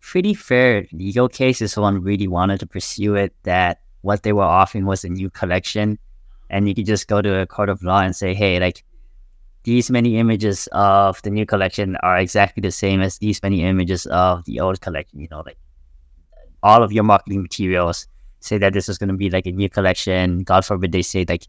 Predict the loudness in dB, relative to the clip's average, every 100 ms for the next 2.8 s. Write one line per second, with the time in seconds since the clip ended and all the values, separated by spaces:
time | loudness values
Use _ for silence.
0 | -10 -4 0 2 2 0 0 -2 -6 -4
1 | -4 -2 0 -2 -2 -2 -2 -2 -2 -4
2 | -4 -6 -4 -4 -2 -4 -8